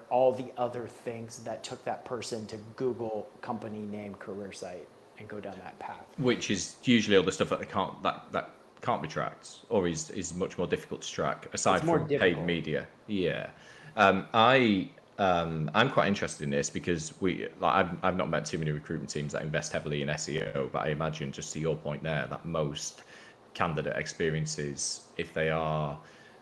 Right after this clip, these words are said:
Speaker 2: um, applying through the career site, will probably be, the, the,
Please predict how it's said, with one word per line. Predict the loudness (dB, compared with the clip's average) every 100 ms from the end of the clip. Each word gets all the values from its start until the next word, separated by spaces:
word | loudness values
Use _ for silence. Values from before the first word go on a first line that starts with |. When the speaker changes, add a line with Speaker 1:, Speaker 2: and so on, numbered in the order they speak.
| -12 -2
Speaker 2:
um, | -2 -2
applying | -2 0 0 0 -4
through | -4 -4
the | -2 -4 -4 -8
career | -2 0 2
site, | 0 -2 -4 -6 -8 -12 -6
will | -6 -6
probably | -6 0 0 0 -4 -6 -6 -8 -14 -20 -20 -20 -20 -20 -20 -20 -20 0
be, | 2 4 2 -2 -8 -8 -2
the, | 0
the, | 2 0